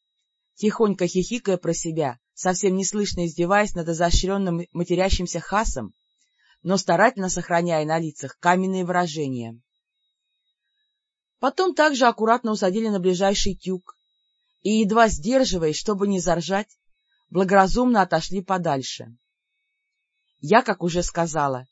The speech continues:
с достоинством выбралась сама, и всё то время, пока шла разгрузка, сидела рядом с дедушкой с выражением вселенской скорби на лице. Лина, разумеется, выпрягли.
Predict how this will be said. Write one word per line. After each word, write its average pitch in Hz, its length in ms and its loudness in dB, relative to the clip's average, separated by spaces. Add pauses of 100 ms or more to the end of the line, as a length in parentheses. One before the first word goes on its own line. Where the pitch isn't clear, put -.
(120)
с 165 120 -10
достоинством 196 720 2
выбралась 185 440 0
сама, 180 400 2 (680)
и 190 100 -2
всё 320 260 -2
то 277 220 0
время, 214 400 0
пока 175 320 -2
шла 190 220 2
разгрузка, 156 760 -2 (440)
сидела 202 540 2
рядом 190 480 2 (140)
с 151 180 -14
дедушкой 208 680 0 (300)
с - 120 -10
выражением 214 560 2
вселенской 196 500 -2
скорби 202 380 0
на 190 100 0
лице. 165 440 -6 (1900)
Лина, 294 340 6
разумеется, 208 640 2
выпрягли. 143 600 -2